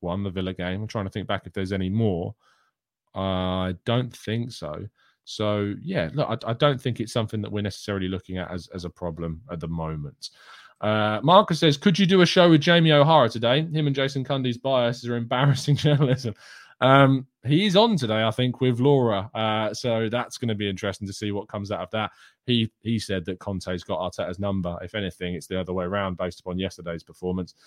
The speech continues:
Uh, let's go to, uh, I'm gonna be on for a few more minutes. Uh, let's go to Lynn, who says, Tom, if we were so close to Manchester City near the end of the season and we know Pep wants to win the Champions League,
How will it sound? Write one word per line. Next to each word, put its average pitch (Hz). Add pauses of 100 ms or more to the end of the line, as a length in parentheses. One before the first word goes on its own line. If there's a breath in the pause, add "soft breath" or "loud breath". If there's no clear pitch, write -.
(340 soft breath)
Uh, 113
let's 139 (140)
go 127 (440)
to, 123 (180)
uh, 104
I'm 104
gonna 107
be 113
on 117
for 110
a 104
few 190
more 95
minutes. -
Uh, 110
let's 123
go 123
to 117
Lynn, 247
who 269 (320 loud breath)
says, 135
Tom, 214
if 165
we 156
were 139
so 247
close 147
to 127
Manchester 117
City 123
near 117
the 110
end 107
of 104
the 101
season 110
and 117
we 117
know 147
Pep -
wants 113
to 110
win 107
the 98
Champions 95
League, 123